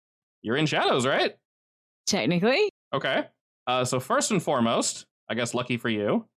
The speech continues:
Speaker 1: you'll get shaken three, but you already have a three tag, so you don't need to worry about that. You're burned three and shaken three. In terms of tags that you can actually use, move in shadows for attack, right?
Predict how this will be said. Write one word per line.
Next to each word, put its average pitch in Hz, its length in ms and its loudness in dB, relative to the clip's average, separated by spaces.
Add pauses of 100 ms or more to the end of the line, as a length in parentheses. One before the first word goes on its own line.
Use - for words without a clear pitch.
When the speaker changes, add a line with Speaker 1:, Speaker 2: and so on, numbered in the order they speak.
(580)
Speaker 1:
you'll 113 120 -2
get 127 140 -2
shaken 170 320 0
three, 127 260 0
but 127 160 -10
you 123 40 -4
already 120 120 -2
have 139 100 0
a 127 40 -2
three 120 180 -2
tag, 120 220 -2
so 127 80 -4
you 117 40 0
don't 117 80 0
need 127 40 0
to 135 40 0
worry 127 80 0
about 110 160 -2
that. 139 140 0
You're 123 100 -2
burned 123 240 -2
three 127 140 -2
and 127 80 0
shaken 117 260 -2
three. 113 240 -2 (760)
In 135 60 -6
terms 156 180 -2
of 139 80 -6
tags 160 220 -4
that 135 80 -4
you 139 80 -2
can 135 100 -4
actually 139 300 0
use, 120 600 -2 (560)
move 123 200 2
in 160 60 -2
shadows 117 440 0
for 117 140 -2
attack, 120 360 -4
right? 107 300 -2